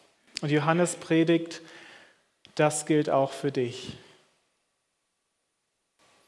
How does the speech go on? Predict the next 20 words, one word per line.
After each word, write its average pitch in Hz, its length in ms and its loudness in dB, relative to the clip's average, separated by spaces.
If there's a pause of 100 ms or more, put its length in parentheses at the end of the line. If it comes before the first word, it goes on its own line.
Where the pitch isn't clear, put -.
(640)
In 170 200 4
Jesus 156 580 2
werden 143 340 2
wir 143 160 0
mit 139 160 -4
dem 135 160 -4
Heiligen 139 320 0
Geist 139 400 0
getauft. 127 680 -6
Das 131 220 -6
heißt, 147 380 -2
er 143 220 -4
wohnt 143 340 -2
in 151 220 -4
uns. 123 500 -12 (560)
Wir 135 480 0 (540)
sind 127 260 -8
der 123 140 -4
Tempel 120 580 -8 (520)
Gottes. - 640 -12